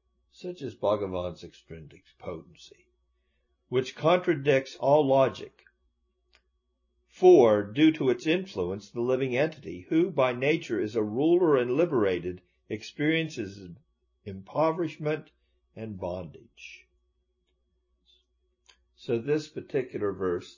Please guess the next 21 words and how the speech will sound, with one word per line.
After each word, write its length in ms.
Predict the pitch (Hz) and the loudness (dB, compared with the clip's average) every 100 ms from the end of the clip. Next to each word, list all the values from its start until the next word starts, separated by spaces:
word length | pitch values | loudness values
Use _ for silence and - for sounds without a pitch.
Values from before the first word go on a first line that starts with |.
| - | -12
that 140 | 90 | -6
I 100 | 82 | -6
just 340 | 85 92 92 - | -6 -12 -12 -8
read, 320 | 82 67 - _ _ _ 131 | -6 -6 -12 _ _ _ -14
Ma-, 160 | 101 95 85 | -8 -8 -6
Maitreya's 600 | 98 - 113 98 95 95 | -10 -6 -4 -2 -4 -8
response 580 | 92 - 95 98 87 _ | -12 -10 -6 -6 -6 _
to 80 | 101 | -16
these 240 | 92 90 | -12 -12
inquiries 540 | 127 104 104 90 90 82 | -14 -14 -6 -4 -4 -6
by 240 | - 82 | -10 -10
Vidura, 580 | 78 82 104 104 92 85 _ _ _ _ _ _ | -10 -12 -6 -4 -4 -6 _ _ _ _ _ _
is 320 | - 117 104 107 | -4 -4 -4 -6
the, 460 | 110 104 101 95 - _ _ _ _ _ _ _ _ | -2 -2 -2 -8 -16 _ _ _ _ _ _ _ _
<clears throat> 1500 | - 117 107 92 - _ _ _ _ _ _ _ _ _ _ | -8 -6 -6 -10 -14 _ _ _ _ _ _ _ _ _ _
is 180 | - 131 | -4 -2
at 120 | 131 | -2
the 120 | - 113 | 0 2
heart 380 | 160 147 139 | 6 8 8
of 120 | 117 101 | 6 2
the 380 | 101 104 90 | 0 0 -2